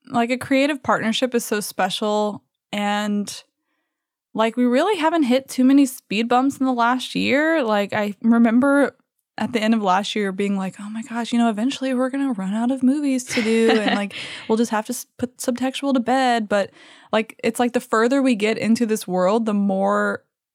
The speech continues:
Speaker 1: we learn and the more opportunities we see for films, and, you know, the more challenges we can offer each other. And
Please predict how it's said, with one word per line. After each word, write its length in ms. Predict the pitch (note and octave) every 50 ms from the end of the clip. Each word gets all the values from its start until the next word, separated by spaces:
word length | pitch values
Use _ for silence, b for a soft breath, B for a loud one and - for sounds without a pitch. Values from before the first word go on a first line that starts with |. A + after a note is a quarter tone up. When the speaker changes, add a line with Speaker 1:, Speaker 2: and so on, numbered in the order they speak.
| _ _ _ -
Speaker 1:
we 260 | E3 F#3+ G#3+ G#3+ G#3+
learn 480 | G3+ G3 F3+ F3+ F3+ F#3 G3+ G#3+ A3 G#3
and 100 | G3+ G3+
the 60 | G3+
more 500 | G3 F#3+ F3+ F#3 F#3+ F#3+ F#3+ G3 F#3+ - - -
opportunities 680 | G3 - G3 G#3 - - G#3+ G#3 G#3+ G#3+ G#3+ G#3 G3+
we 80 | G3 G#3
see 460 | - - - - F3+ F#3+ G#3 A3 A3+
for 180 | - - A3+ -
films, 680 | - - A3 A3 A3 G#3+ A3 A3 A3 A3 A3 - - - B B B B B B B B
and, 540 | - G#3 G#3 G#3 G#3 G3+ G3+ G3+ F#3+ F#3+ - - _ _ _ _ - -
you 100 | A3+ A#3+
know, 120 | B3 A#3
the 100 | A3 A3+
more 180 | A3 A3 A3 G#3+
challenges 540 | - - A3 G3 G3 G#3 A3 A#3 A#3 G#3+
we 60 | A3 G#3+
can 80 | A3 F#3+
offer 340 | - F3+ F#3+ F#3+ - A#3
each 180 | A#3 A#3 A3+ -
other. 220 | B3 A#3 A#3 A#3 A3+
And 300 | G#3+ G#3 G3+ G3+ -